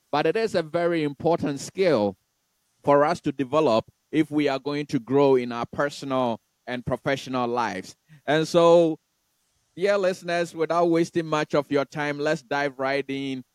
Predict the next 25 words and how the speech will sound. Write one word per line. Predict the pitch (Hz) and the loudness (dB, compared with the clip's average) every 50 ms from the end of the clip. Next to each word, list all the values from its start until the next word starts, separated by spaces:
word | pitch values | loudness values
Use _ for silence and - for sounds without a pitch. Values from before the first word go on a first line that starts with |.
| _ _ - | _ _ -8
and, | 127 131 135 131 131 131 | -6 -6 -6 -6 -4 -2
um, | 127 127 123 123 127 123 131 127 127 127 123 123 | 0 0 0 0 0 -2 -2 -4 -4 -6 -6 -2
get | 127 147 151 - - | 0 0 0 0 0
to | - 139 131 131 | 0 2 4 6
Reverend | 127 131 139 135 131 139 139 135 | 6 6 6 4 2 0 0 0
Aduku | 123 123 120 123 - - 143 139 135 135 131 | -2 -2 -2 -4 -4 -2 -2 0 0 0 -2
as | 127 127 131 - - | -4 -6 -8 -10 -10
he, | - - 135 131 127 123 123 120 120 107 - | -4 -2 0 2 2 2 2 0 0 -2 -4
uh, | 110 113 113 113 | -6 -6 -6 -6
kind | _ - 151 147 151 143 | _ -8 -8 -6 -4 -4
of | 135 131 - _ _ - | -4 -4 -6 _ _ -10
give | 135 147 139 131 | -8 -6 -2 -2
us | 131 127 131 | -2 -2 -4
some | 143 - - 147 151 147 143 143 139 127 101 | -8 -6 -4 -4 -4 -4 -6 -8 -12 -8 -4
information | 123 143 139 131 - 123 123 127 123 127 - - 123 | -4 -4 -4 -4 -6 -2 0 2 0 0 0 -2 -4
on | 117 110 113 | -4 -4 -2
this. | 110 117 107 95 - - _ _ _ _ _ _ | -2 -2 -2 -2 -4 -10 _ _ _ _ _ _
So, | - - 190 196 196 196 | -4 0 2 2 2 2
Reverend, | 190 196 202 208 208 190 196 180 170 165 | 2 2 2 2 0 0 -4 -4 -6 -8
how | 170 - - - 196 233 240 240 | -12 -12 -4 0 2 4 4 4
would | 226 202 196 190 175 | 6 8 6 6 6
we, | 165 170 180 185 185 170 147 127 123 117 113 _ _ _ _ _ _ - | 6 2 2 4 4 2 0 0 0 -2 -6 _ _ _ _ _ _ -2
by | 135 139 147 | 0 0 0
starting | 156 - - 214 214 208 202 180 | -2 0 2 2 2 4 2 2
this | 160 156 151 147 | 4 2 2 2